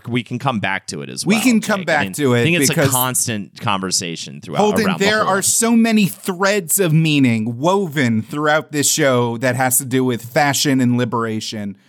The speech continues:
Speaker 2: that I couldn't get through it all in one foaming weird cousin rant.
Speaker 1: Totally, totally. Um,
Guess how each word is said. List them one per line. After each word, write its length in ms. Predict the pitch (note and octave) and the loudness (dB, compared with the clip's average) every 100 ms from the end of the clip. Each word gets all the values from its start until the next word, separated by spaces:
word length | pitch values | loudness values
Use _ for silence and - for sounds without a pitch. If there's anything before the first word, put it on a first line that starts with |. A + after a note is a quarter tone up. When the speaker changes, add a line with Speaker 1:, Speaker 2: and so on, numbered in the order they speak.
| _ | _
Speaker 2:
that 300 | G#2 B2 A#2+ - | 0 2 2 0
I 120 | B2+ | -2
couldn't 320 | A#2 D#3+ C3 B2+ | 0 2 4 4
get 220 | C3 A#2+ | 0 -2
through 180 | B2+ A#2+ | -2 0
it 60 | |
all 260 | A2+ A2 A2 | 2 2 0
in 220 | G#2 A2+ | 2 2
one 320 | A2 A#2 A2+ | 4 4 2
foaming 680 | G#2+ - D3 A2+ A2+ G#2 G#2 - - | -4 0 2 4 2 -2 -8 -14 -2
weird 320 | A2+ A2+ - | 2 2 0
cousin 420 | D3 B2 A#2 G2+ | -2 0 0 -2
rant. 440 | G2+ E2 - - - | -4 -10 -18 -20 -4
Speaker 1:
Totally, 640 | D3 C#3 A#2+ G2 E2 D2 | 0 0 -2 -4 -8 -12
totally. 680 | - G#2+ E2+ C#2+ C#2+ C#2 - - | -12 -12 -12 -14 -18 -20 -20 -8
Um, 800 | B2 C3 B2+ B2+ B2+ B2+ B2+ | -2 0 0 0 0 0 -2